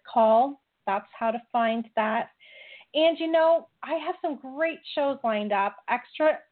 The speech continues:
episodes again in January, so that's a great gift we have, and lots to look forward to. But, and before then, will be New Year's Eve.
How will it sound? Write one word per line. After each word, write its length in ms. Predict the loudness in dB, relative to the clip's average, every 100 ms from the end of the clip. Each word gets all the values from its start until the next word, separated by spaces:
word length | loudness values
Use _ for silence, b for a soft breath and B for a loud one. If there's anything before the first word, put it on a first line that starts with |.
| -6
episodes 480 | -6 -4 -2 -2
again 400 | -2 -6 -6 -4
in 160 | -4 -6
January, 720 | -2 -2 0 0 0 0 -2 -4
so 60 | -4
that's 180 | -4 -4
a 60 | -8
great 460 | -6 -4 -2 -4 _
gift 280 | -2 -2 -2
we 180 | -6 -4
have, 320 | -2 0 0 -2 B B B B -4
and 640 | 2 4 6 6 4 2 -2 -8 _ _ _ _ _ _
lots 220 | 0 0 -2
to 80 | -4
look 160 | -2 -2 -4
forward 300 | -4 -4 -8 -10
to. 280 | -6 -4 -6 b b b _ _ 0
But, 200 | 0 0 -4 _
and 160 | -4 -2
before 520 | -2 -2 2 4 4
then, 440 | 2 0 -2 -4 -8 -6
will 140 | -4
be 160 | -2 -2
New 140 | -2
Year's 260 | -2 -2 -4
Eve. 360 | -6 -4 -6